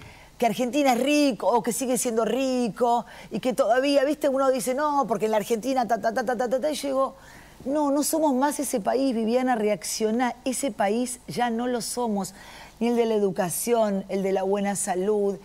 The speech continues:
el de, el decir un buenas tardes, buenas noches, muchas gracias. Fue lo primero que le enseñé a mi hija, a agradecer, agradecer todo el tiempo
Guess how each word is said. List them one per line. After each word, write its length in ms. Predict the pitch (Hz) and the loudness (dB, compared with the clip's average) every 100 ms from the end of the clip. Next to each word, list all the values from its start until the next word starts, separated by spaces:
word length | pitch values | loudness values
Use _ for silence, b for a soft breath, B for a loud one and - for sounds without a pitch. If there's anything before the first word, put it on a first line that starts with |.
| B B B - | B B B -6
el 140 | 202 | -2
de, 240 | - - - | -4 -6 -2
el 220 | 233 226 | -2 0
decir 340 | 220 233 294 277 | -2 0 0 0
un 100 | 240 | 2
buenas 280 | 214 202 190 | 0 0 -4
tardes, 640 | - 233 214 190 196 190 B B B - | 0 0 0 0 -2 -4 B B B -8
buenas 320 | 208 202 190 | -4 -2 -2
noches, 420 | 208 220 202 190 | 0 0 -2 -4
muchas 420 | 180 190 - 196 180 | -4 -4 -4 -4 -2
gracias. 840 | 196 202 196 - 202 190 196 - B B B B | 0 0 0 -4 -4 -4 -6 -10 B B B B
Fue 100 | 247 | -2
lo 80 | 254 | 0
primero 360 | 233 240 254 | 0 0 0
que 100 | 202 | 0
le 60 | 202 | -2
enseñé 280 | 170 208 220 | -2 -2 0
a 60 | |
mi 240 | 208 214 214 | 0 0 -2
hija, 280 | 147 185 - | -2 -6 -4
a 80 | 185 | -6
agradecer, 1000 | 180 185 175 180 160 - 220 202 185 175 | -2 0 0 -2 -4 -6 -2 -2 -2 -6
agradecer 560 | 185 190 185 170 226 214 | -8 -4 -4 -4 -6 -4
todo 160 | 220 | -2
el 100 | 196 | -2
tiempo 460 | 185 214 208 220 208 | -2 -4 -2 -4 -6